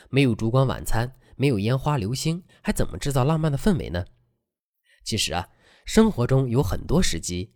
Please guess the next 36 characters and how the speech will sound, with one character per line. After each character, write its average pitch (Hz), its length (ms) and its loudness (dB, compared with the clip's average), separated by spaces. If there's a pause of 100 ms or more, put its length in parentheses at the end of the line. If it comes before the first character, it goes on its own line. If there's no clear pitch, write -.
(160)
都 214 140 6
是 - 100 4
我 90 140 2
们 76 120 -8
创 - 160 4
造 101 120 -2
浪 135 180 0
漫 120 100 -4
的 113 60 -4
好 - 220 -8
机 151 180 -4
会。 - 260 -2 (600)
比 82 100 -4
如 98 220 -2 (260)
在 131 120 2
节 98 140 -2
假 135 140 2
日 190 140 2
的 113 80 -2
时 - 120 -8
候， - 280 -8 (300)
我 143 60 4
们 143 120 4
可 202 100 6
以 202 80 8
和 170 140 4
男 120 180 2
人 139 180 0
一 175 160 -2
起 - 220 -8
去 - 160 -6
菜 160 180 0
市 147 120 -2
场 135 180 0
买 - 160 -8
菜， 156 260 4